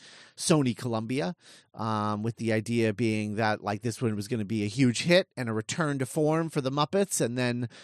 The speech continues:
um, we would get two more Muppet movies, uh, possibly,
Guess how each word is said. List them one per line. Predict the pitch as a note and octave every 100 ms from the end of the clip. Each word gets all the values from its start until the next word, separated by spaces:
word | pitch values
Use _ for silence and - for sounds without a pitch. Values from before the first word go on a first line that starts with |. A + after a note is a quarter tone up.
| -
um, | - B2+ A#2+
we | B2+
would | B2+
get | B2 A2+
two | - D#3+
more | C#3 D3+
Muppet | D3+ D3+ C3+
movies, | D3+ D3 E3+ F3+ F3 -
uh, | G#2 A2
possibly, | - C#3 C#3 C#3+ B2 C3+ C3 C3